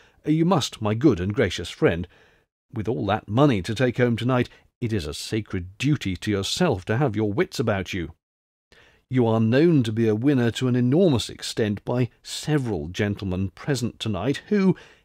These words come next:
in a certain point of view, are very worthy and excellent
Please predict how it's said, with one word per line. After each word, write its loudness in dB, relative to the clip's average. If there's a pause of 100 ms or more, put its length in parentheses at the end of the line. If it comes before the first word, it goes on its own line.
(200)
in -10
a 2
certain 0
point -2
of -12
view, -6
are -4 (140)
very -6
worthy -4
and -2
excellent -6